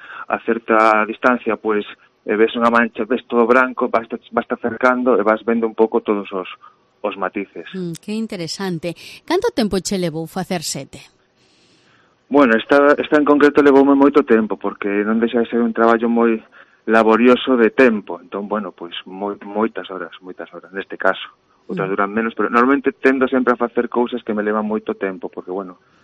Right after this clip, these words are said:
Speaker 1: interésame moito tamén o tempo, o tempo de facelas,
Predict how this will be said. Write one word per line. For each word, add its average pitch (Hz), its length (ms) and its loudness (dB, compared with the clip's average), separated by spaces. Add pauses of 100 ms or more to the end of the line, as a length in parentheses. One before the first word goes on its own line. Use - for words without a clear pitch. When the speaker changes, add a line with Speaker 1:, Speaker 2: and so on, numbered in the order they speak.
(160)
Speaker 1:
interésame 104 400 -2
moito 107 200 -2
tamén 107 320 -4
o 98 120 -6
tempo, 107 560 -2 (320)
o - 80 -4
tempo 113 320 2
de 107 80 -8
facelas, 110 560 0